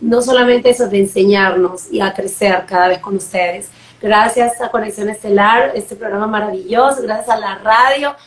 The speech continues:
a Sabana Radio, que estamos ya con Colombia conectados. Estoy muy feliz.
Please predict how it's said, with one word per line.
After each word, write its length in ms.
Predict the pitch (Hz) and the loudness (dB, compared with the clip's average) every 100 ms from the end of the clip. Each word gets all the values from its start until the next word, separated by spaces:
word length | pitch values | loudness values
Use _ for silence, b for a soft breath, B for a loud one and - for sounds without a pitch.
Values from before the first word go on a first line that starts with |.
| b | b
a 160 | - 214 | -14 -10
Sabana 460 | 208 208 214 214 214 | -8 -4 -4 -4 -4
Radio, 520 | 220 233 254 269 269 | 0 0 0 -2 -6
que 60 | 208 | -10
estamos 460 | - 208 214 226 208 | -8 -8 -6 -10 -6
ya 260 | 208 226 226 | -4 -4 -6
con 200 | 226 220 | -10 -8
Colombia 520 | 202 202 226 226 226 | -4 -4 -6 -6 -4
conectados. 920 | 233 196 185 - 220 240 262 269 269 - _ _ | -4 -6 -10 -4 0 2 2 -2 -6 -10 _ _
Estoy 320 | - 202 - 220 | -12 -10 -8 -6
muy 240 | 240 233 | -4 -4
feliz. 500 | - 220 226 269 269 | -4 -2 -2 -4 -6